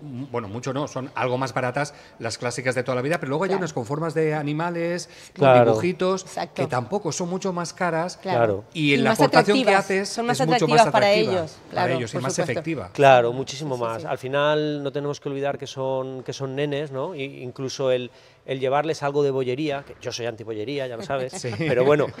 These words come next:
Speaker 3: hago la vista gorda porque
Speaker 1: Es
Speaker 3: entiendo
Speaker 1: nav-, es nav-, es Navidad.
Speaker 3: es
Speaker 2: <laughs> Es
Speaker 3: Navidad.
Speaker 2: Navidad, un regalo
Speaker 3: Son
Speaker 2: de Navidad de Julio.
Speaker 3: son los nenes y entiendo que de vez en cuando hay que hacer la vista gorda, que está bien. Pero claro, lo que comentas, eh, son nenes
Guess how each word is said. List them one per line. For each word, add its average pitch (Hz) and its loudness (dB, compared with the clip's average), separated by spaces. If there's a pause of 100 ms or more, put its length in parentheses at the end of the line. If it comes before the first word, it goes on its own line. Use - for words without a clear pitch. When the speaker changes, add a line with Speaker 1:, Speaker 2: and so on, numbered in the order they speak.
Speaker 3:
hago 135 4
la 143 6
vista 139 -4
gorda 147 2
porque - -4
Speaker 1:
Es - -4
Speaker 3:
entiendo 165 4
Speaker 1:
nav-, - -2
es 117 -8
nav-, 123 -8
es 117 -10
Navidad. 117 -8
Speaker 3:
es 151 4
Speaker 2:
<laughs> - -
Es 151 2
Speaker 3:
Navidad. 143 8
Speaker 2:
Navidad, 233 0
un 240 -6
regalo 262 4
Speaker 3:
Son 175 8
Speaker 2:
de 277 2
Navidad 262 0
de 269 2
Julio. 196 -2
Speaker 3:
son 170 8
los 165 8
nenes 180 8
y 156 4
entiendo 139 4
que 151 4
de 135 8
vez 131 4
en 131 -2
cuando 147 4
hay 120 -2
que 131 -2
hacer 120 -4
la 113 -2
vista 113 -6
gorda, 151 2
que - -8
está 117 -6
bien. 107 -6
Pero 127 -2
claro, 151 2
lo 135 -4
que 120 -10
comentas, 123 -4
eh, 113 -8
son 143 -2
nenes 135 -2